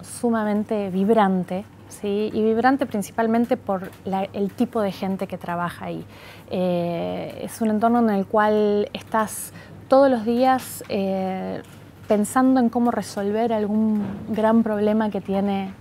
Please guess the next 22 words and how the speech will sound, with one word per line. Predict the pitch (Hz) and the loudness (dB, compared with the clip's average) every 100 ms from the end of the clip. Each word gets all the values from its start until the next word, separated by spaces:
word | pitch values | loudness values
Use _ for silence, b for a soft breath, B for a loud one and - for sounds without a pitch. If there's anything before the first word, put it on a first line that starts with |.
| - | -10
la | 202 | -4
humanidad, | 190 190 196 202 190 185 | -2 0 0 0 0 -2
desde, | 175 180 180 180 180 185 | -4 -4 -2 -4 -6 -6
bueno, | 190 196 180 170 - - | -4 -4 -4 -8 -12 -4
cómo, | 196 196 190 190 185 180 185 180 B B - | 0 2 2 2 0 0 -2 -6 B B -10
eh, | - 185 175 175 170 | -4 0 0 0 -2
organizar | 202 196 196 185 208 202 202 196 196 185 196 190 - 208 - | -2 0 0 -2 4 6 6 2 -4 -6 -8 -10 -10 -10 0
toda | 233 220 | 4 4
la | 208 | 4
información | 190 196 185 185 208 196 196 196 | 0 -2 -4 -4 0 2 2 2
de, | 190 180 180 185 | 2 0 -2 -4
que | 185 | -8
está | - 190 185 - 190 | -2 0 0 -6 -8
por | 180 | -4
detrás | 175 202 185 | -2 0 0
de, | 196 185 - - 196 | 0 0 -4 -8 -4
de | 190 | 0
los | 190 | 0
buscadores, | 185 - 196 202 214 202 196 190 - | 0 -2 2 6 6 6 2 0 -2
hasta | 185 - 185 185 B B B - | -4 0 0 0 B B B -2
pensar | 190 185 208 202 | 0 2 4 4
en | 202 196 190 190 190 | 4 2 2 0 -2